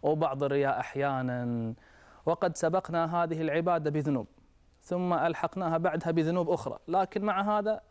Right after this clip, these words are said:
هو يتفضل ويقبل العبادة إذا كانت خالصة لوجهه الكريم، مع أن عباداتنا لا تنفعه بشيء ولا يحتاج منها شيء، بل نحن الذين نحتاج أن نرتاح في هذه العبادة إذا أديناها، ونحن الذين سنستمتع فيها إذا طبقناها،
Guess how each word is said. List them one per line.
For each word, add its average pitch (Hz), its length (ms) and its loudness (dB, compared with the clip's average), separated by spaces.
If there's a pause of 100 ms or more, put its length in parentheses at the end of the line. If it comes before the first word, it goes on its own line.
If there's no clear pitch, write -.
هو 170 200 2
يتفضل 127 580 -2
ويقبل 127 540 0
العبادة 120 680 0
إذا 117 200 0
كانت 117 260 -2
خالصة 117 480 -2
لوجهه 117 380 0
الكريم، 110 400 -2
مع 135 280 2
أن 156 140 -2
عباداتنا 143 680 0
لا 214 340 0
تنفعه 143 580 -2
بشيء 117 280 -8 (420)
ولا 262 260 4
يحتاج 226 400 0
منها 196 300 -4
شيء، 156 240 -8 (480)
بل 254 240 4
نحن 320 220 2
الذين 262 360 4
نحتاج 240 360 0
أن 226 100 0
نرتاح 233 420 0
في 208 120 2
هذه 208 240 2
العبادة 185 460 2
إذا 165 160 0
أديناها، 170 540 -2
ونحن 233 380 2
الذين 240 400 4
سنستمتع 208 920 0
فيها 214 340 2
إذا 175 180 2
طبقناها، 170 840 0